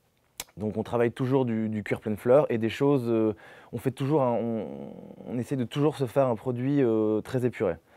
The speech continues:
L'aventure Billy Belt, ça a commencé donc, euh, le, le premier magasin était à Paris. Ensuite, on a commencé à travailler avec des agents, donc l'aventure s'est, s'est bien, s'est bien développée.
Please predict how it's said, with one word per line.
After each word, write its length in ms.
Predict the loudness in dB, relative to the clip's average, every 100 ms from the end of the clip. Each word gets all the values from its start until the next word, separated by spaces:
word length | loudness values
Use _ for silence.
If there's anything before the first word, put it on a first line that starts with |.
| -20 -6
L'aventure 380 | 0 0 0 0
Billy 140 | 2
Belt, 160 | 4 6
ça 80 | 4
a 40 |
commencé 420 | 4 2 2 2
donc, 320 | 2 0 0 2
euh, 320 | 2 4 2
le, 80 | 0
le 200 | 0 0
premier 200 | 2 4
magasin 240 | 4 4
était 160 | 4 4
à 40 |
Paris. 320 | 6 4 4 -2 _ _ _ _ _ _ _ _ _ _ _ _ -20 -20 -18 -4
Ensuite, 420 | -4 0 0 2
on 100 | 4
a 120 | 4
commencé 420 | 4 0 0 2 4
à 280 | 4 2
travailler 260 | 0 0 0
avec 80 | 0
des 160 | 2
agents, 280 | 0 0 0
donc 160 | -2 -2
l'aventure 380 | -2 -4 -8 -8
s'est, 240 | -6 -6
s'est 140 | -8
bien, 360 | -6 -4 -4 -4
s'est 120 | -6
bien 140 | -4 -4
développée. 480 | -2 -4 0 -2